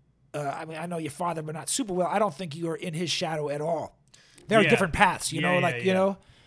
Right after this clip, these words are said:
Speaker 2: Yeah, I
Speaker 1: Uh,
Speaker 2: think there's, like, like you said, there's always times where it just inevitably happens 'cause obviously you want the respect of your father
Speaker 1: Oh,
Speaker 2: and
Speaker 1: yeah, yeah.
Speaker 2: things like this. But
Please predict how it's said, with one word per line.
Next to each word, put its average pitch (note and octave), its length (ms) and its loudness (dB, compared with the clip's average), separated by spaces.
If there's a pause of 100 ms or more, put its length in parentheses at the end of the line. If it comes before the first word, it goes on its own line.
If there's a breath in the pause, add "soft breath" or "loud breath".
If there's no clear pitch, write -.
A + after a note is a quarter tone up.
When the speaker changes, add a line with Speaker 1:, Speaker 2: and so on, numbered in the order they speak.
(360 soft breath)
Speaker 2:
Yeah, E3+ 200 2
I E3 60 2
Speaker 1:
Uh, - 40 -2
Speaker 2:
think A#3 160 -6
there's, G3 180 -4
like, F#3+ 120 -4
like D3 280 -4
you C3+ 100 -6
said, C3 180 -8
there's A#2+ 160 -8
always C3 220 -6
times A#2 500 -8
where A2+ 200 -8
it G#2+ 120 -10
just G2+ 180 -16
inevitably G2+ 560 -12
happens G2 400 -14
'cause G2 140 -18
obviously F#2+ 380 -16
you F#2 80 -18
want F#2 200 -16
the F2 60 -20
respect F2+ 420 -20
of - 80 -20
your E2 120 -20
father F2+ 440 -16
Speaker 1:
Oh, G3 160 6
Speaker 2:
and F3 80 6
Speaker 1:
yeah, E3 200 4
yeah. D#3+ 180 2
Speaker 2:
things A#2 240 -8
like F2+ 160 -14
this. A2+ 240 -10
But G2+ 340 -12